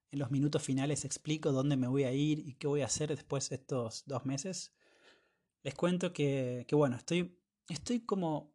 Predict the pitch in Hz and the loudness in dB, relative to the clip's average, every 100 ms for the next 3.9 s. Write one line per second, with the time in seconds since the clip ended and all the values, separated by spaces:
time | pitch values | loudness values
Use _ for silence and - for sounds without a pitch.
0 | _ 147 147 139 143 117 120 - - _ | _ 0 2 2 0 0 -4 -12 -20 _
1 | _ _ _ _ _ - 135 143 151 - | _ _ _ _ _ -4 -2 -2 -4 -14
2 | - - - 147 127 147 165 - 240 - | -20 -20 -4 0 4 4 4 6 6 8
3 | 156 190 151 117 147 151 120 98 - | 6 6 2 2 4 4 0 -2 -10